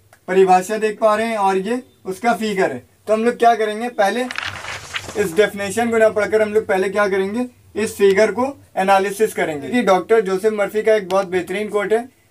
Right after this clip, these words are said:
"One picture worth like a thou-, thousand words", यानी कि एक picture जो है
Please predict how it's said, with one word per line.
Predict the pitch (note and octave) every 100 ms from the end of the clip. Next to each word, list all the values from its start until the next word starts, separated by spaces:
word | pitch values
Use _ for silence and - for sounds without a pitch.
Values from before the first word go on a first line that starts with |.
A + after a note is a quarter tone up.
| _
"One | D3 A3+ G3+
picture | G3+ F#3+ A3 A3
worth | F#3 G#3+
like | F#3+ F#3 F#3+
a | A3+
thou-, | G3+ B3 -
thousand | E3 E3+ E3 A3 F#3+
words", | F3 C3+ - - - - - -
यानी | F3+ G#3 A#3
कि | A#3 B3+ - _ -
एक | G3+ A#3+ -
picture | - - - A#3
जो | G#3 G#3+
है | A3